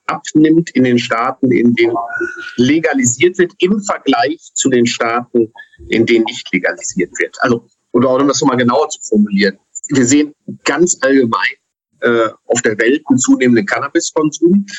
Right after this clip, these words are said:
aber die Wachstumsraten in den Staaten, in denen legalisiert sind, sind kleiner als die Wachstumsraten in den Staaten, in denen nicht legalisiert,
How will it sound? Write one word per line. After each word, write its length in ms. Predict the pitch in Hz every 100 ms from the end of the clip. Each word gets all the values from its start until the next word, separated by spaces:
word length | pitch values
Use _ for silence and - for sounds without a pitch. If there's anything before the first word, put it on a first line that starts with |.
| - -
aber 120 | 113
die 140 | 123 117
Wachstumsraten 1160 | - - - 302 240 - 95 92 - 107 101 -
in 140 | - 143
den 160 | 143 120
Staaten, 400 | - 117 123 127
in 100 | 120
denen 160 | 117
legalisiert 580 | 117 113 110 - 160 175 _ _ _
sind, 280 | - 139
sind 220 | - - -
kleiner 540 | - 127 120 185 170 -
als 160 | 131 127
die 120 | 127
Wachstumsraten 1500 | 123 - - 120 - - 117 117 - _ 113 104 113 117 117
in 120 | 110
den 100 | 113
Staaten, 360 | 104 104 101 107
in 80 | 104
denen 180 | 110 117
nicht 260 | 123 -
legalisiert, 760 | 110 98 - - - - - -